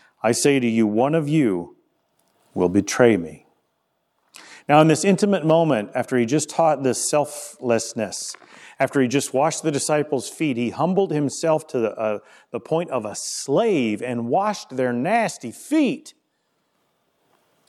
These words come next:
Washed his hands, I'm sure, and then <laughs> got back to the table around everybody. It's back to an intimate moment, and he says, "One of you is going to betray me."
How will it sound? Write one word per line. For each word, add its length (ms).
Washed 300
his 120
hands, 260
I'm 140
sure, 360
and 120
then 80
<laughs> 140
got 180
back 240
to 100
the 80
table 420
around 360
everybody. 400
It's 140
back 240
to 80
an 100
intimate 460
moment, 400
and 120
he 140
says, 520
"One 300
of 160
you 320
is 160
going 280
to 120
betray 380
me." 240